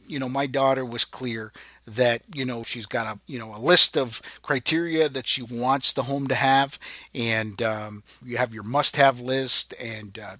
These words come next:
you know, your, your wish you'd have list. Uh, I just wanna make sure that she was aware that, you know what, there's no such thing as a perfect house. You know, if you can hit seventy percent in terms of what you're looking for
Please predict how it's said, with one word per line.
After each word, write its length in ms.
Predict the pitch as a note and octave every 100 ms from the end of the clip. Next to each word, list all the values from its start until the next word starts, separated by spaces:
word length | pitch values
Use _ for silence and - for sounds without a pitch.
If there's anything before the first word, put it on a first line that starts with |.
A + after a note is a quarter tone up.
| -
you 100 | B2
know, 220 | A#2 A2+ G#2
your, 320 | B2+ A#2 A2 - -
your 180 | B2+ A#2+
wish 420 | G2+ A#2+ C3+ -
you'd 140 | C#3 B2
have 280 | C3+ B2+ B2
list. 280 | C3 - - - - -
Uh, 200 | - C#3 -
I 120 | C4
just 240 | C4+ -
wanna 200 | E3 D#3
make 180 | C3+ C3
sure 220 | - C3+
that 140 | A#2+ A2+
she 160 | -
was 160 | A#2+ A2+
aware 380 | G#2 A2 A2+ G#2+
that, 180 | G2+ - - -
you 120 | F3+
know 100 | G3
what, 320 | E3+ C#3 C3+ E3
there's 220 | E3 B3
no 120 | A#3+
such 300 | - E3+ -
thing 160 | B2+ C3+
as 100 | B2+
a 40 |
perfect 380 | C3 B2+ C3+ -
house. 280 | C3+ - - - - - -
You 120 | D3+
know, 140 | D3 B2
if 180 | -
you 100 | A3+
can 220 | - F3 A#2
hit 420 | - F3 E3+ -
seventy 520 | - - D3 D3+ C#3
percent 600 | - A#2+ - D3+ C#3 - - - - -
in 140 | B2+ B2
terms 460 | - C3+ C3 A#2
of 180 | A2+ F#2+
what 180 | C3+ -
you're 140 | C3
looking 340 | A#2+ C3 D3 B2+
for 460 | - C3+ B2+ C3